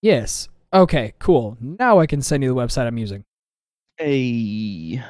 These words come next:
Speaker 1: All right. Da, da, da, da, da, da, da. Eurogamer dot net. At least that's the website I'm using. Come the fuck on, phone. Catch up with me.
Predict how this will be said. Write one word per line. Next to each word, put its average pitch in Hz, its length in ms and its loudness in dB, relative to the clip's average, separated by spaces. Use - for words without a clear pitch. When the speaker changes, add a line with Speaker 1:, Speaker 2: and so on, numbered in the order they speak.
Speaker 1:
All 139 180 -6
right. 92 340 -14
Da, 143 120 -2
da, 139 60 -6
da, 151 160 0
da, 165 280 -2
da, - 0 -
da, 147 220 -4
da. 143 180 -4
Eurogamer 127 580 -4
dot 117 240 -6
net. 147 180 -12
At 135 60 -8
least - 160 -8
that's 135 180 -6
the 135 80 -6
website 123 400 -6
I'm 180 180 -2
using. 196 440 -4
Come 139 260 -4
the 135 80 -2
fuck - 320 -6
on, 190 300 2
phone. 185 420 2
Catch - 300 -2
up 175 220 -2
with 190 200 0
me. 190 320 0